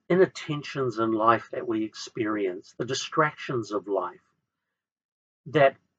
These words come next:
pull us away from a relationship with Christ and the peace that he gives us. That word distraction, to be distracted, literally means to pull, be pulled apart.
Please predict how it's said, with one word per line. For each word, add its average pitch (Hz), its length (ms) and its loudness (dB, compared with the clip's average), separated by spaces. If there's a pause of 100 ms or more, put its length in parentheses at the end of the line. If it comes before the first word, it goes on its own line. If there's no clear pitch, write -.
pull 196 280 4
us 175 220 0
away 135 460 4
from 110 280 -2
a 110 100 6
relationship 113 800 0
with - 160 -8
Christ 110 500 2
and 117 160 -4
the 107 60 -2
peace - 340 -8
that 113 160 -6
he 107 80 -8
gives 110 300 -2
us. - 240 -4 (380)
That 180 180 8
word 151 260 6 (300)
distraction, 147 680 0
to 127 80 -14
be 120 140 2
distracted, 135 600 0
literally 147 420 0
means 113 420 4 (540)
to 147 120 -8 (220)
pull, 156 180 4
be 143 240 -4
pulled 151 340 0
apart. 143 540 -2